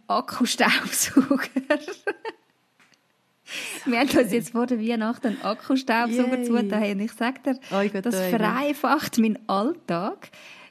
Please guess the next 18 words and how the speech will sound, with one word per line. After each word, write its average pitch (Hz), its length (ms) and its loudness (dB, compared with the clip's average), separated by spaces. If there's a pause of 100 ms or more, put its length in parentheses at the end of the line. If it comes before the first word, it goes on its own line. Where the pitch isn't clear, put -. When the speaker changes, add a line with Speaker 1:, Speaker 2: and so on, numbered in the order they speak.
Speaker 1:
weil 233 140 -2
ich 233 120 -2
Speaker 2:
Ist - 60 -6
Speaker 1:
einfach 277 160 4
Speaker 2:
es 226 140 -4
Speaker 1:
so 170 180 -2
Speaker 2:
so? - 60 -
Speaker 1:
zack, 262 420 -6
zack, 262 420 -4
schnell 240 440 -2
den 226 180 -4
Führer 240 320 -2
nehme 240 380 0
und 214 180 -6
schnell 202 400 -4
durchputze 240 800 -2 (720)
im 233 180 2
Alltag. 190 720 -2